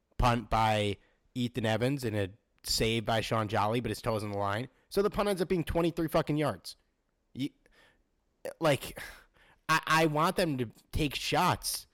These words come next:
on third down, and you don't expect a screen to go for negative yards. This is what they fucking get for continuing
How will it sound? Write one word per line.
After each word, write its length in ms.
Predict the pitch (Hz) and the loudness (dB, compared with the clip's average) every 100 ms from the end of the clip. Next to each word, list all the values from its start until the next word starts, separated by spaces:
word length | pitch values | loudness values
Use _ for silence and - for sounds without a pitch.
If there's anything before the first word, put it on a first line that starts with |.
| _ _ _ _ - | _ _ _ _ -4
on 160 | 135 | -2
third 280 | 123 139 131 | 0 0 2
down, 400 | 143 151 143 110 | 2 4 4 0
and 280 | 117 120 117 - | -2 -4 -4 -2
you 120 | 131 | 2
don't 200 | 147 160 | 4 4
expect 320 | 147 147 - | 2 0 0
a 40 | 110 | -6
screen 580 | - - 127 147 160 139 | -6 -4 0 2 2 2
to 80 | |
go 160 | 117 113 | 0 0
for 160 | 120 110 | 0 0
negative 360 | 113 123 113 | 0 0 0
yards. 320 | 117 127 113 - - | 0 0 0 -6 -12
This 120 | 214 | -8
is 100 | 269 | -6
what 140 | 240 240 | -4 -2
they 120 | 147 | -2
fucking 360 | - 127 - 98 | 0 0 -2 -10
get 240 | 98 90 - _ _ _ _ - | -10 -12 -18 _ _ _ _ -8
for 220 | - 139 | -2 0
continuing 720 | 143 - 160 147 139 131 117 | 0 2 4 4 4 2 0